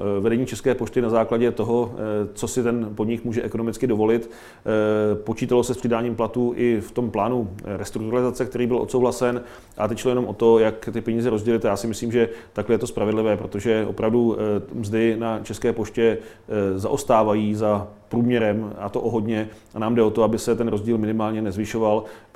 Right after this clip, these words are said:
aby ta pošta byla konkur-, konkurenceschopná, protože pokud, eh, nezaplatíte pošťáky, no tak potom, eh, nemůžete očekávat, že ta pošta bude, eh, do-, dodávat adekvátní a kvalitní službu. Takže, eh,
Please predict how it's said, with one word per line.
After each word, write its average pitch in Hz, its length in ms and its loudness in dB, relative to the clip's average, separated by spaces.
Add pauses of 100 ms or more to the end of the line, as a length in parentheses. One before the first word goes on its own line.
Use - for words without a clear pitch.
aby 117 100 -2
ta 113 100 -2
pošta 110 220 -2
byla 113 140 4
konkur-, 120 400 -2
konkurenceschopná, 120 680 -2
protože 101 280 -4
pokud, 107 320 -4 (140)
eh, 104 40 2
nezaplatíte 117 500 0
pošťáky, 113 520 0 (260)
no 107 60 -6
tak 123 100 0
potom, 117 460 0
eh, 107 580 2
nemůžete 117 300 -2
očekávat, 110 480 0
že 107 80 -8
ta 113 160 -2
pošta 107 280 -6
bude, 107 360 0 (120)
eh, 110 280 -8
do-, 110 280 -8
dodávat 113 420 0
adekvátní 117 460 -2
a 110 40 -2
kvalitní 110 340 -4
službu. 107 360 -2 (300)
Takže, 107 480 2
eh, 104 640 -2